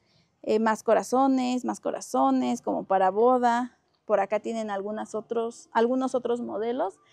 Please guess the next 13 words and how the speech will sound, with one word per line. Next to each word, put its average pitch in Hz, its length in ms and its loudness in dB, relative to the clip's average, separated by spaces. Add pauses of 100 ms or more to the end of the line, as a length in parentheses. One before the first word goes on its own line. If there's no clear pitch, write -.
(240)
y 233 100 -6
también 220 300 -2
cuestan 226 440 -2
lo 240 340 2
mismo. 220 600 -6
Ah, 262 160 0
bueno, 302 240 4
aquí 294 160 -2
lo 285 100 4
tienen 277 300 0
por, 214 260 -2 (420)
no, 320 180 0
sí, 320 200 -6